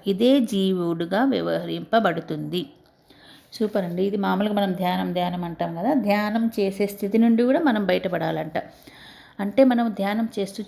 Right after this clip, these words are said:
చేస్తూ, మనం మెలకువలో ఉన్నప్పుడు కూడా ధ్యానంగా ఉండాలన్నమాట.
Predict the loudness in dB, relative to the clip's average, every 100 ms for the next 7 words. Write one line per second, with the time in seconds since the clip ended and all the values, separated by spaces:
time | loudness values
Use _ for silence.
0 | -8 -4 2 4 2 0 0 4 6 8
1 | 8 6 2 0 2 2 2 0 -4 -4
2 | -2 -2 -4 -6 -6 -8